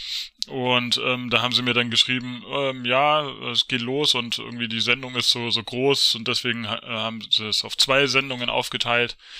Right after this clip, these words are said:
und hat mir dann auch gleich zwei Tracking-Nummern, äh, geschickt.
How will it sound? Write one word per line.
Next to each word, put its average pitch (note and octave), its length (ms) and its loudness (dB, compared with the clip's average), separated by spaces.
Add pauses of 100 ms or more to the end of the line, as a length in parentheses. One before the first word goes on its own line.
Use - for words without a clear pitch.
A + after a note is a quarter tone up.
(300)
und A#2 220 -4
hat A#2+ 260 0
mir A#2 140 0
dann A2+ 140 2
auch A2 120 -2
gleich A2 340 0
zwei G#2+ 400 2
Tracking-Nummern, G#2 880 -4
äh, G2+ 300 -8
geschickt. - 400 -4